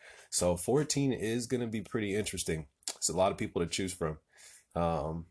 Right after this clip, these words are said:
also, one thing to note, this is going to be, this is going to be a G P P card only, and I know the, me, we mostly only talk, you know, tournaments anyway, but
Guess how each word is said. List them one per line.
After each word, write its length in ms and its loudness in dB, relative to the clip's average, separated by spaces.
also, 320 8
one 220 2
thing 220 -2
to 120 2
note, 320 2
this 240 8
is 160 4
going 500 4
to 180 2
be, 640 -2
this 200 8
is 60 2
going 220 8
to 120 0
be 160 6
a 60 6
G 260 2
P 200 0
P 240 0
card 260 4
only, 300 4
and 80 2
I 80 0
know 300 4
the, 180 -6
me, 320 -2
we 120 0
mostly 360 2
only 180 2
talk, 340 2
you 140 -6
know, 140 2
tournaments 500 2
anyway, 300 2
but 280 2